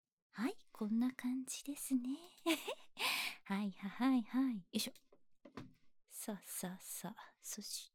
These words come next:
て、これが、いろんなキャラが混じってますね。いきます。うんうんうん。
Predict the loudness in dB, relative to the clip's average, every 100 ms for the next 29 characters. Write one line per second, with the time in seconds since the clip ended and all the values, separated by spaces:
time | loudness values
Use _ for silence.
0 | -8 -6 -6 -8 -18 -20 -20 -20 _ _
1 | _ _ -12 -8 -6 -6 -6 -8 _ -6
2 | 0 4 6 4 4 2 2 0 -4 _
3 | _ -20 -6 4 4 4 -4 -8 -10 -10
4 | -8 -8 -10 -16 0 10 12 12 10 10
5 | 8